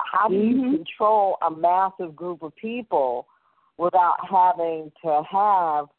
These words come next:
Speaker 1: so many armed men in the street with tanks? You do it by having a program like this.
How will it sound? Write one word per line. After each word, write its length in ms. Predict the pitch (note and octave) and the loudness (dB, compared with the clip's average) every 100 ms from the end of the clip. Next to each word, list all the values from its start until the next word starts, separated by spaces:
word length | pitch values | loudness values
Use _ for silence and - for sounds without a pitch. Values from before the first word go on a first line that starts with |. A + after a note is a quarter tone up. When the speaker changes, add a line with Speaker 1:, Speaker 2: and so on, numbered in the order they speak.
| _ _ _ _ _ _ _ _ - | _ _ _ _ _ _ _ _ 0
Speaker 1:
so 160 | G3+ F#3+ | 2 2
many 500 | F3+ F3 E3+ D#3+ - _ _ - | 2 0 0 -4 -8 _ _ 2
armed 540 | E3+ F3+ F#3 E3+ C#3+ | 6 6 4 0 -10
men 300 | D3+ F3+ F3 - | -4 -2 -2 -4
in 240 | D#3+ D#3 | -6 -4
the 80 | D3+ - | -8 -10
street 460 | - G3+ F3+ C3+ A2 _ _ | -8 -4 -2 -4 -10 _ _
with 140 | D3 C#3 - | -8 -8 -4
tanks? 440 | G3+ F3+ G#2 F#2+ _ _ _ _ _ _ _ _ _ _ - | 0 0 -2 -10 _ _ _ _ _ _ _ _ _ _ -12
You 160 | G3 | -10
do 240 | E3+ F3+ E3 | -4 0 0
it 120 | - | 0
by 240 | D3 C3+ C3+ | 2 2 0
having 300 | D3 C#3 C#3 | -4 -4 -6
a 60 | |
program 440 | B2+ D#3 C#3 B2 A#2+ | -6 -4 -4 -6 -14
like 160 | A#2+ - | -14 -10
this. 180 | D#3+ C3+ | -8 -8